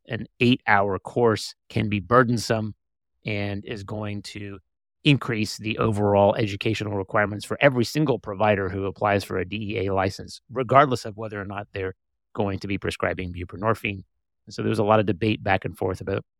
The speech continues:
whether or not that was a good idea. Ultimately, the act passed. So now if you have a D E A license, the next time you go to renew, you're going to have to sit through an eight-hour course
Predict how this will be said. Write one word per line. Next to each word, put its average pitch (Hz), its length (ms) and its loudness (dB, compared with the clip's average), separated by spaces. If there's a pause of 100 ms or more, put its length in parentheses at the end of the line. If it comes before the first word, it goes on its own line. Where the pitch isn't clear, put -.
whether 101 180 -2
or - 20 -2
not 95 160 -4
that 98 140 -6
was 95 120 -8
a - 40 -6
good 104 200 -10
idea. 92 460 -6 (500)
Ultimately, 131 460 2
the - 140 -2
act 113 260 0
passed. - 460 -2
So - 180 -6
now 127 360 2
if 131 180 -8
you 123 100 -8 (320)
have 143 300 0
a 113 60 0
D 120 280 -8
E 110 120 -4
A 104 60 -4
license, 107 520 -4 (720)
the 117 100 -4
next 123 240 0
time 143 160 4
you 120 80 2
go 127 120 8
to 113 60 4
renew, 147 460 2 (180)
you're 107 180 -4
going 107 260 0
to 98 60 -2
have 95 160 -6
to 104 80 -10
sit - 180 -6
through 110 160 -4
an 113 80 -4
eight-hour 95 380 -2
course - 520 -4